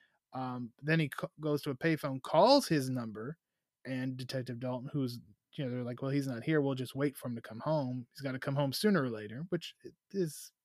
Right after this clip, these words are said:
smart thinking. Dalton picks up, and we get the old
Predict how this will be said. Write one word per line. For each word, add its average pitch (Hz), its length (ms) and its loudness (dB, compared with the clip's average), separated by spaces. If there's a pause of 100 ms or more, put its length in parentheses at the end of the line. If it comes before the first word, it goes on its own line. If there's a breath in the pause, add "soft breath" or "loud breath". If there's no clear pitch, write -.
(120)
smart 127 420 -2
thinking. 123 380 -8 (560 soft breath)
Dalton 151 240 4
picks 147 280 2
up, 156 280 6 (600)
and 139 480 -2
we 143 100 2
get 156 220 0
the 180 180 8
old 190 400 8